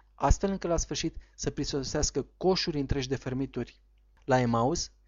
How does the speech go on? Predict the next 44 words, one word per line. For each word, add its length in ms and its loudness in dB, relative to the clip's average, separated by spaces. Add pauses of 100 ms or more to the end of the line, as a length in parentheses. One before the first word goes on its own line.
(160)
stă 240 2
la 100 2
masă 260 0
cu 120 -2
doi 160 4
ucenici 580 -2 (400)
și 180 0
acolo 320 4
li 120 2
se 140 -6
descoperă 500 -2
a 40 2
fi 120 -10
învățătorul 600 0
lor. 300 0 (540)
Acolo, 460 4
în 100 0
hanul 340 -2
acela 260 0
modest 480 -2 (160)
și 220 -2
la 140 -4
masă, 420 -2 (420)
unde 240 2
inimile 320 2
se 160 0
deschid 500 -4 (180)
și 180 -6
firile 340 0
se 140 0
dau 120 2
pe 120 -4
față. 400 -6 (240)
După 260 4
înviere, 540 2 (140)
spre 260 -2
a 60 6
dovedi 280 2
că 100 0
nu-i 160 2
nălucă, 480 -2 (140)
oare 260 6
ce 160 -4
face? 420 -6